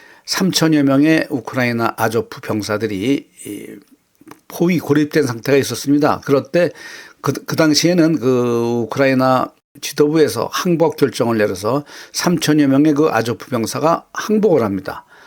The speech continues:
항복을 하고 투-, 투항을 하는 바람에 그 사람들의 목숨을 건졌는데 이번에도 쿠판스크와 바쿠롭스크에 약 오천 명에서 일만 명의 병사들에 대한, 어, 목숨을 투항으로,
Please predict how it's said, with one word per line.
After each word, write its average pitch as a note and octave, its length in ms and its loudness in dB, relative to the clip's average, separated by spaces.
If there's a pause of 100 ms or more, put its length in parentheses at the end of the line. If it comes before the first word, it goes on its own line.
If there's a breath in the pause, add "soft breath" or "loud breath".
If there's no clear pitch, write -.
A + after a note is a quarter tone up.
(120)
항복을 C#3+ 480 2
하고 D3+ 180 2
투-, - 140 -12
투항을 E3 380 2
하는 B2 220 0
바람에 G#2 280 0
그 A2 100 -8
사람들의 A#2 420 -2
목숨을 A#2+ 380 -4
건졌는데 A2 760 0 (420 loud breath)
이번에도 C#3 720 4 (180)
쿠판스크와 C#3 680 0
바쿠롭스크에 B2+ 1080 -2 (360 loud breath)
약 C3+ 200 0
오천 C#3 340 2
명에서 C#3+ 320 4
일만 C#3 360 2
명의 C#3 220 2
병사들에 C#3+ 640 0
대한, A#2 380 -2 (340 loud breath)
어, G2+ 100 -6
목숨을 C#3+ 1160 0
투항으로, D#3 600 0